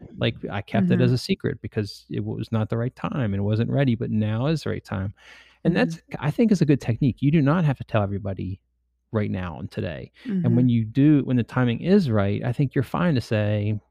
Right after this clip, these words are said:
Speaker 1: you know, "Hey, I've had this secret. I was not ready to tell you. I was not comfortable. You know, I didn't know how you would take it, so therefore I kept it to myself,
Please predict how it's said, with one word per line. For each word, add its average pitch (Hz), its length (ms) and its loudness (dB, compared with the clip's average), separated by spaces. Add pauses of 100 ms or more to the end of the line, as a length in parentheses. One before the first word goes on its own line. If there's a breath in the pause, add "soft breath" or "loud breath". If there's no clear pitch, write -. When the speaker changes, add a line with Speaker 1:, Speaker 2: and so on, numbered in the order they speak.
(240)
Speaker 1:
you 123 120 -2
know, 110 120 -2
"Hey, 123 360 2
I've 107 140 0
had 123 300 0
this 117 140 0
secret. 110 400 -2
I 98 80 -2
was 101 180 -4
not 107 220 0
ready 104 240 -2
to - 60 -14
tell 110 180 -2
you. 107 160 2
I 98 40 0
was 95 120 -6
not 98 140 -6
comfortable. 110 680 -4 (440 soft breath)
You 120 100 2
know, 104 100 2
I 101 140 0
didn't 113 260 4
know 110 120 4
how 90 140 -2
you 107 100 2
would 101 100 -2
take 131 240 0
it, - 100 -2
so - 120 -6
therefore 104 260 0
I 95 60 -2
kept - 320 -6
it 107 100 -10
to - 100 -6
myself, 113 640 -2